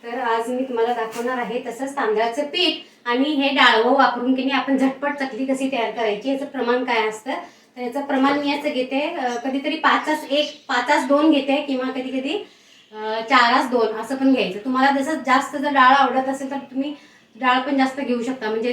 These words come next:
दोन वाट्या घेऊ शकता, काही कधी काही, काही, काही जण चाराला एक वाटी पण घेतात, पण की नाही, अं, डाळ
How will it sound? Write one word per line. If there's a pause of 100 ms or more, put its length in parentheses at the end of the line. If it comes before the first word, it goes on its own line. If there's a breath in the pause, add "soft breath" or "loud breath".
(120)
दोन
वाट्या
घेऊ
शकता,
काही
कधी
काही,
काही,
काही
जण
चाराला
एक
वाटी
पण
घेतात, (420 loud breath)
पण
की
नाही,
अं,
डाळ